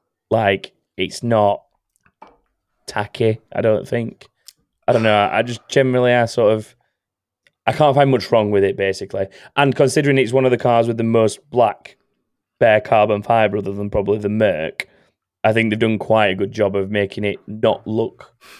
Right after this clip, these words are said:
like it's completely bare carbon fibre. But I feel like they did this last year. They stripped loads of paint off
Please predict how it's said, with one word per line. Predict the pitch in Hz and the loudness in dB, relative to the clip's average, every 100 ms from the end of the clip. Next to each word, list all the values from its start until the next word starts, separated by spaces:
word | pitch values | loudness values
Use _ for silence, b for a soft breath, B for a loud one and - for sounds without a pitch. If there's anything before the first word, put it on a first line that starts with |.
| B B B B - | B B B B -14
like | 110 110 117 - | -2 0 0 0
it's | 123 - - - - _ _ _ | -4 -4 -14 -16 -20 _ _ _
completely | - 110 - 117 - | -4 -4 -2 -2 0
bare | 113 117 | 2 0
carbon | - 120 113 110 | 0 -2 -2 -6
fibre. | 123 120 120 127 B B | -2 0 0 -2 B B
But | 143 | 0
I | 135 | 2
feel | 135 156 | 4 4
like | 156 | 4
they | 139 | 4
did | 139 | 2
this | 123 107 | 0 0
last | 123 131 - | 0 -2 0
year. | 107 | 0
They | 104 | 0
stripped | 98 131 - | 0 -2 2
loads | 123 110 | 0 0
of | - | -4
paint | 127 120 117 - | 0 0 -2 -6
off | - - | -10 -12